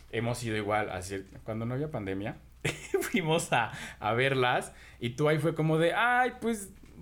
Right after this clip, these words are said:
para verlas, mejor en la tele", ¿no? Y, y yo estaba muy contento con Roy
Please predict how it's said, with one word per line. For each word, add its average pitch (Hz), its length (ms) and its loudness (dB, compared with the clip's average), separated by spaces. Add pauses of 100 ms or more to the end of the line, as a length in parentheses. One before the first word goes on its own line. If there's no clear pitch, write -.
para 214 260 6
verlas, 294 420 6 (800)
mejor 208 360 2
en 220 120 4
la 151 120 2
tele", 156 280 6
¿no? 139 280 4
Y, 127 120 -4 (120)
y 123 300 0
yo 156 140 4
estaba 180 320 4
muy 160 180 2
contento 156 480 2
con 131 180 0
Roy 127 220 2